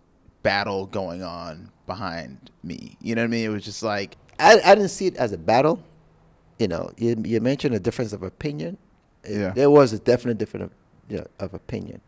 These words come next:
Speaker 2: You know, I just didn't think that, you know, you were <clears throat> mature enough to, to venture out like that.
Speaker 1: What did, where did, like, if you had to do it, like, if it was, you know, um, if this happened again or whatever,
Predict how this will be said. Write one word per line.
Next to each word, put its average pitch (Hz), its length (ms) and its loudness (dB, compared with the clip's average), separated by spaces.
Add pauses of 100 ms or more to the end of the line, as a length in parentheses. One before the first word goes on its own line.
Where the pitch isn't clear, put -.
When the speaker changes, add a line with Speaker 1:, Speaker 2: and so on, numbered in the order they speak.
(600)
Speaker 2:
You 98 100 -6
know, 57 140 -8
I 113 180 2
just 113 260 -2
didn't 110 200 -6
think 113 280 -8
that, 95 200 -6 (220)
you 107 100 -8
know, 78 100 -8
you 104 240 -8
were 87 320 -4 (180)
<clears throat> - 200 -20
mature 107 400 -2
enough 104 300 -6
to, 95 240 -8 (360)
to - 100 -12
venture 107 340 -6
out 95 180 -6
like 123 200 -6
that. - 160 -14 (1600)
Speaker 1:
What 131 220 -4
did, 185 180 -8
where 160 220 -2
did, 180 160 -8 (800)
like, 131 180 -2
if 123 140 -10
you 151 140 -4
had 131 320 -4
to 107 80 -10
do 87 180 -8
it, - 120 -10
like, 95 180 -10
if - 140 -20
it 107 100 -2
was, 101 400 -8
you 98 120 -10
know, 82 260 -10 (640)
um, 53 280 -14
if 95 140 -14
this 107 160 -10
happened 95 320 -6
again 98 260 -12
or 95 60 -12
whatever, 92 520 -10